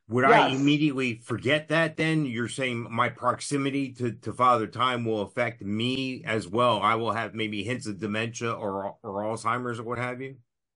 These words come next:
Speaker 2: Yeah, but he also has a global knowledge of events from past, present, and future.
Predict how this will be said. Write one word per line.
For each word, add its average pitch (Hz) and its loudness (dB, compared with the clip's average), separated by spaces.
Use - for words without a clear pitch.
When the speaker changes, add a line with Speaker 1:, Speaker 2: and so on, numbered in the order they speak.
Speaker 2:
Yeah, 220 6
but 233 6
he 247 4
also 254 6
has 226 4
a 220 0
global 208 2
knowledge 202 2
of 196 0
events 196 -2
from 208 2
past, 196 4
present, 190 2
and 185 -6
future. 180 0